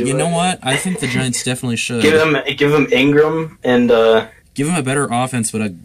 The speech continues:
Speaker 2: way worse offensive line.
Speaker 1: So what? Okay, Rodgers doesn't need an O-line.
Speaker 2: Uh, you know, it doesn't hurt when he has one, though.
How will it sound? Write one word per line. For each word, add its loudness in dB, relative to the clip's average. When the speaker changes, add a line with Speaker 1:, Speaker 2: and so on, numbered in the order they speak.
Speaker 2:
way -4
worse -2
offensive -6
line. -4
Speaker 1:
So 2
what? 2
Okay, -2
Rodgers 0
doesn't 0
need -2
an -4
O-line. -6
Speaker 2:
Uh, -4
you -6
know, -2
it -4
doesn't -4
hurt -6
when -6
he -6
has -6
one, -6
though. -6